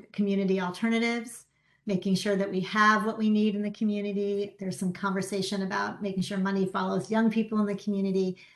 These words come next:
So again, some of the ways that our D J J realignment subcommittee has chosen to invest those funds, I think really do align with that intent and spirit. I'm really happy about that.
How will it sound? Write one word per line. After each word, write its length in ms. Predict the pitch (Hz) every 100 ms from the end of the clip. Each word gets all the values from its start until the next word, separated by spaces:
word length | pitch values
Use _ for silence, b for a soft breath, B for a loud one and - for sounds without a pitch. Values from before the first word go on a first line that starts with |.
| B
So 180 | 240 226
again, 560 | 220 285 269 214 220
some 140 | 220 233
of 80 | 247
the 120 | 254
ways 260 | 226 208
that 160 | 214 202
our 200 | 190 190
D 160 | 190 202
J 140 | 196
J 160 | 196 190
realignment 600 | 190 190 190 226 233 214
subcommittee 540 | 196 180 190 185 185
has 120 | 185
chosen 340 | - 190 185 196
to 120 | 202
invest 380 | 190 190 185 -
those 240 | 196 185
funds, 420 | - 196 196 190 180
I 120 | 196
think 240 | 208 190
really 260 | 202 202 190
do 180 | 190 196
align 380 | 190 190 190 190
with 140 | 185
that 260 | 190 196 202
intent 400 | 185 180 185 202
and 140 | 185
spirit. 480 | - 185 185 247 277
I'm 80 | 180
really 200 | 185 190
happy 280 | 190 180 214
about 300 | 220 214 226
that. 340 | 233 233 233